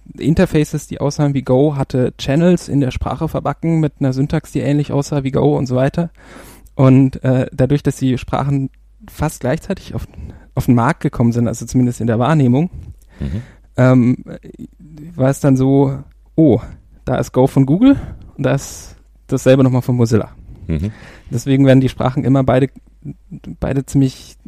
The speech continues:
Speaker 1: in einen Topf geworfen. Das Problem ist, dass es eigentlich, die sind eigentlich nicht mehr vergleichbar heutzutage. Bei Rust sind ganz, ganz viele Sachen rausgeflogen,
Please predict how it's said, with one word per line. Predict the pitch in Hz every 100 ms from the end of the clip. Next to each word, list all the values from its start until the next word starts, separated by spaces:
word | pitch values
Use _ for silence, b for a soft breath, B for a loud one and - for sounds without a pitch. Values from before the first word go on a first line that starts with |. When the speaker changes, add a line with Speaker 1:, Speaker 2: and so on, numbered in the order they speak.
| 156
Speaker 1:
in | - 123
einen | 123
Topf | 139 156
geworfen. | - 131 - - 156 B B -
Das | -
Problem | - 127 139 170
ist, | 165 b b b -
dass | 131
es | 135 -
eigentlich, | 127 143 160 151 - - - _ _ _ _
die | - - 185 - - _ _ 143 147
sind | 135
eigentlich | - 113 135 143
nicht | 156
mehr | 151
vergleichbar | 139 127 113 113 139 123
heutzutage. | 120 - - 120 123 120
Bei | 127 127
Rust | 147 -
sind | - 139
ganz, | 147 170
ganz | 151 -
viele | 160 143
Sachen | 147 147
rausgeflogen, | 127 143 - - 143 139 151 151